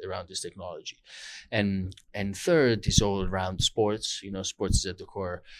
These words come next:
of Fox, and U S F L is a very important component for us,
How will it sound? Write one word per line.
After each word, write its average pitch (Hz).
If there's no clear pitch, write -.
of 95
Fox, -
and 90
U 95
S 107
F 101
L 98
is 95
a 95
very 95
important 92
component 92
for 92
us, -